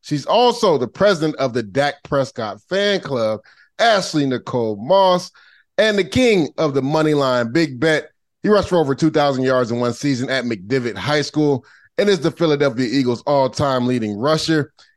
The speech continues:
He's a host on the show Speak on F S one, Mister Crazy Work himself.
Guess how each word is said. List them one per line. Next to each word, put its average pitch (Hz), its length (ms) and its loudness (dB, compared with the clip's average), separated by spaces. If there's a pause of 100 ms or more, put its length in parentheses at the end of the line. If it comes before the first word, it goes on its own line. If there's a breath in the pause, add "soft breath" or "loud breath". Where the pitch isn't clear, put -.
(240 soft breath)
He's 180 240 0
a 139 160 2
host 143 500 0
on 131 200 0
the 113 80 -2
show 123 260 -2
Speak 180 500 -2
on 120 160 -6
F 127 220 -2
S 110 200 -4
one, 156 280 2
Mister 135 240 -2
Crazy 139 320 0
Work 127 200 0
himself. 156 480 0